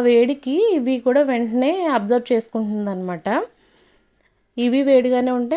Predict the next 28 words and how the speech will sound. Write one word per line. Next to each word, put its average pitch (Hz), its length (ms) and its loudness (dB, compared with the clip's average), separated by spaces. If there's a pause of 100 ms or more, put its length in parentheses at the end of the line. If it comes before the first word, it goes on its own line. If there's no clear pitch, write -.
(140)
పాకం 240 280 -2 (120)
కూడా 247 200 0
వేడిగానే 226 480 0
ఉంటుంది 214 300 -6
కాబట్టి 220 340 -4
వెంటనే 226 420 -2 (380)
పీల్చుకుంటుంది 214 680 -4 (120)
పాకాన్ని. 185 440 -4 (840)
చూడండి, 294 380 -2
అక్కడక్కడ 240 380 -2 (120)
పగుళ్ళు 226 340 2
వచ్చినాయి 220 340 -4
కదా, 196 200 -2 (560)
అవి 247 120 4 (100)
మా 254 60 0 (100)
పిల్లలు 226 260 2 (100)
చేసినాయి 214 360 -2
అనమాట. 185 300 -8 (1040)
సరిగ్గా 254 380 4 (240)
ప్రెస్ 240 280 2
చేయకపోతే 240 500 2
కనుక 233 160 -6 (180)
అలా 277 120 2 (100)
పగుళ్ళు 226 340 0
వచ్చేస్తాయి. - 480 -4 (1500)
ముందు 302 240 2 (200)
ఆ - 20 6
ఒక, 262 320 0